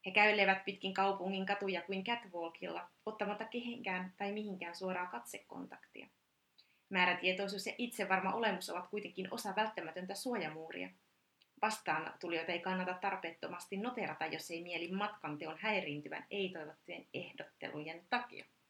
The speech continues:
Eli näin kirjoitti siis Anna-Stiina Heikkilä kirjassaan Bybistä Burginiin, eli kuulosti vähän tutulta kuin nämä Elmgren Heinosen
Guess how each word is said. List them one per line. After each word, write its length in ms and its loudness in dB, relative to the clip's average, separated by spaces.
Eli 140 -2
näin 220 4
kirjoitti 340 -2
siis 240 -6
Anna-Stiina 500 0
Heikkilä 500 0
kirjassaan 640 -6
Bybistä 380 -8
Burginiin, 720 -6
eli 220 -14
kuulosti 440 -2
vähän 300 -6
tutulta 460 -10
kuin 160 -10
nämä 220 -6
Elmgren 460 4
Heinosen 540 2